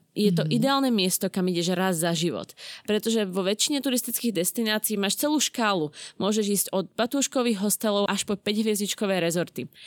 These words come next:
Speaker 1: Na Seychellách toto nenájdeš. Tam máš iba ten high-end, iba tú vyššiu kvalitu za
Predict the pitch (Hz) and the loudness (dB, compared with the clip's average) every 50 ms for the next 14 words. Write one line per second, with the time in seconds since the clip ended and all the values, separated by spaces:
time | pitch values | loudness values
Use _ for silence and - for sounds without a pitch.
0 | - - - - - - 196 196 190 180 220 - 269 262 - - 254 226 220 220 | -16 -16 -16 -16 -6 -2 0 2 2 2 2 2 2 2 2 2 2 2 2 0
1 | 208 - 202 185 - 190 185 180 170 170 170 165 170 165 143 143 151 - - - | 0 -4 -4 -2 0 0 2 2 2 2 0 0 0 0 0 -2 -2 -2 -4 -2
2 | - 185 190 202 208 196 190 185 180 175 185 185 - - - - - 190 175 180 | -2 0 0 2 0 0 2 2 2 2 2 2 0 -2 -2 -2 -4 -2 0 2
3 | 175 175 175 175 175 - - 180 156 160 165 151 - - 175 180 185 185 - - | 2 2 0 0 -4 -8 -6 -4 -4 -4 -4 -4 -4 -2 -2 0 0 0 0 0
4 | 160 165 170 175 - - - 175 156 170 165 - 180 151 156 180 - - - - | 0 0 0 0 -2 -4 -4 -2 -2 -4 -2 -2 -4 -2 0 0 2 0 0 0
5 | 202 190 175 180 - - 175 170 170 170 165 - - 170 165 165 156 156 160 151 | 0 -2 -2 -2 -4 -4 -2 0 0 -2 -2 -2 -2 -2 0 0 0 -2 0 -2
6 | 147 | -2